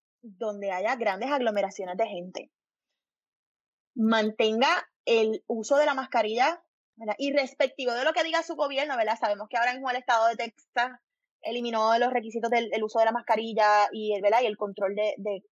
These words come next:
personas en, en los establecimientos. Pero usted, como ciudadano responsable para sí y para los suyos, mantenga el uso de la mascarilla,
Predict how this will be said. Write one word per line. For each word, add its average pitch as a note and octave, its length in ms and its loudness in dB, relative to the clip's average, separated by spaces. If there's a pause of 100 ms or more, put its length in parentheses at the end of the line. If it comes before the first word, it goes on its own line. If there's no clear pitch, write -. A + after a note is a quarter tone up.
personas G3+ 360 -6
en, G#3 200 -4
en G#3 140 -2
los G3+ 100 2 (480)
establecimientos. A#3+ 640 2 (840)
Pero C#4+ 280 4
usted, D#4+ 600 2
como C4+ 320 -2
ciudadano A#3 520 -4
responsable D#4+ 880 -2
para A3 300 -2
sí D#4+ 300 -10
y E4+ 120 -8
para D4+ 220 2
los C4 200 -6
suyos, A#3+ 520 -4 (540)
mantenga A#3+ 600 0
el D4+ 80 -2
uso D#4+ 200 2
de F4 60 8
la D#4+ 100 4
mascarilla, A3+ 560 0